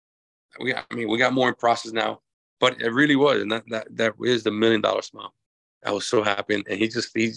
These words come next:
laughed. I, I, I like that he noticed, and I like that he appreciated, 'cause, you know, it's been, twenty twenty-three has been a, a stressful year. So I'm glad I was able to be with somebody and, you know, I can, I like and respect. So, so, uh, I'm glad I was able to share that moment with somebody, and somebody was able to catch it.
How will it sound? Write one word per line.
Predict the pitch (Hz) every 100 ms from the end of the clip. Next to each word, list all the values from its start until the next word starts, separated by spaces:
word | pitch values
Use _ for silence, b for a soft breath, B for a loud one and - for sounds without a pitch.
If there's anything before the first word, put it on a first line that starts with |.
| 117
laughed. | 117 120 -
I, | 110 117
I, | - _ B B B B B
I | 139 143
like | 160 196 190
that | 165
he | 139
noticed, | 135 147 156 165 -
and | 120
I |
like | 123 143
that | 135
he | 123
appreciated, | 110 127 - 127 123 -
'cause, | 107 104 - 104
you | 135
know, |
it's | 107
been, | 107 107
twenty | 139 147
twenty-three | 143 135 131 135
has | 120
been | 110 117
a, | 104 -
a | 104
stressful | - - 143 - 120
year. | 117 113 - _ _ _ _ _ _ _
So | - 110
I'm |
glad | 123 127
I | 120
was | 113
able | 117 113 110
to | - 101
be | 110 123
with | 113 113
somebody | - 117 113 110 110
and, | 92 90 87
you | 120
know, | 107
I |
can, | - 107
I |
like | 98 107 101
and | 98
respect. | - 107 101
So, | - 98 -
so, | - 101
uh, | 92 90 - _ _ _ _ _ _
I'm | -
glad | 120
I | 143
was | 127
able | 131 117
to |
share | - 131 120
that | 110
moment | 113 107 98
with | -
somebody, | 92 - - -
and | 107
somebody | 98 127 123
was | 113 107
able | 113
to | 104
catch | - 104
it. | -